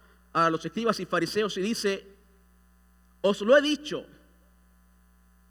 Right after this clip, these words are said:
os lo he dicho". Por supuesto, cuando Él habla es para que escuchemos, es para que veamos, ¿verdad?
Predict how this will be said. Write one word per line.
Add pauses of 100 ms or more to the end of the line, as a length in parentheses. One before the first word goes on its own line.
(380)
os
lo
he
dicho".
Por
supuesto,
cuando
Él (100)
habla (560)
es
para
que (260)
escuchemos, (340)
es
para
que
veamos,
¿verdad?